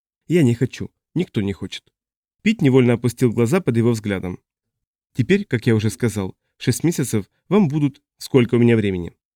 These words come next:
«Простите, не понял». «Вы знаете, что я имею в виду». Вулф снова вздохнул. Впервые за все это время на его лице промелькнуло выражение участия. «В приемной вас дожидается вооруженный охранник.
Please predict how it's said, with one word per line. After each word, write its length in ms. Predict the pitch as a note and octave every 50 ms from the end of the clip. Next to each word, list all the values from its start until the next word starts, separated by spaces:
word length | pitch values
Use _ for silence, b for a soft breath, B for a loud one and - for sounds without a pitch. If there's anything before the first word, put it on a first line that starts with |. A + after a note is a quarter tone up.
| _ _ _
«Простите, 440 | - A2+ A#2 A2+ - B2+ G#2+ - A#2
не 100 | B2 B2
понял». 380 | A#2+ - G#2+ G2+ G#2+ A#2 B2+ - _ _ _ _ _ _ _ _
«Вы 160 | A#2 A#2+ B2
знаете, 340 | A2 A#2 D3 C#3+ B2+ G2 A2+
что 180 | G#2 - - B2
я 140 | A#2+ A#2 A#2
имею 220 | A#2 A#2 A#2 A2+
в 40 | G#2
виду». 320 | A2+ B2+ A#2+ A#2 F#2+ - _ _ _ _ _ _ _ _ _ _
Вулф 260 | C#3+ F#3 B3 A#3+ -
снова 320 | - - - C#3 B2+ B2 A#2+
вздохнул. 540 | A2 G#2 A#2 C#3+ - - - F2+ F2 - - _ _ _ _ _ _
Впервые 340 | - C#3 C3 C3 B2+ A#2 A2+
за 140 | G2 B2 B2
все 180 | A2+ - B2+
это 160 | A2 G#2 -
время 320 | A#2 A#2+ D#3+ F3+ D#3+ B2 A2 -
на 100 | C3 C3
его 200 | B2+ B2+ A#2 A#2+
лице 360 | A#2 A2 - - E3 F3 F3 - _ _ _ _ _
промелькнуло 560 | - B2+ B2+ B2+ B2 - - - G3+ F#3 C3+ -
выражение 480 | - B2 C3 B2+ A2 G#2 A#2+ A2 A2+ C3
участия. 480 | C3 - G#2+ F2+ - - - - C2 - _ _ _ _ _ _ _ _ _ _ _ _
«В 80 | _
приемной 480 | - B2 A#2+ C#3+ F#3+ G3+ D3 G#2+ F#2 - _ _ _ _
вас 180 | C3 F#3 G#3 -
дожидается 520 | - B2+ C3 B2+ A#2 C#3+ D3 - - B2+
вооруженный 500 | A#2 B2+ B2+ B2 A#2 B2 B2+ A#2+ A#2+ C3+
охранник. 500 | D3+ - - G#2+ F#2 F2+ E2 - _ _